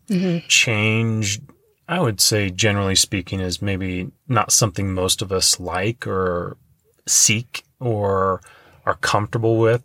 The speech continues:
Speaker 2: because it usually means getting out of our comfort zone.
Speaker 1: Mm-hmm.
Speaker 2: And yet, change is, is inevitable.
Speaker 1: Mm-hmm.
Speaker 2: You know, it's, it's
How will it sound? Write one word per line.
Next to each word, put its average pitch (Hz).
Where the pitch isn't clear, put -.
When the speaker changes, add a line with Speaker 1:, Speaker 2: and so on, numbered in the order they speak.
Speaker 2:
because 101
it 95
usually 95
means 95
getting 110
out 101
of 104
our 104
comfort -
zone. 90
Speaker 1:
Mm-hmm. 190
Speaker 2:
And 117
yet, 98
change 135
is, 113
is 110
inevitable. 101
Speaker 1:
Mm-hmm. 190
Speaker 2:
You 110
know, 98
it's, 101
it's -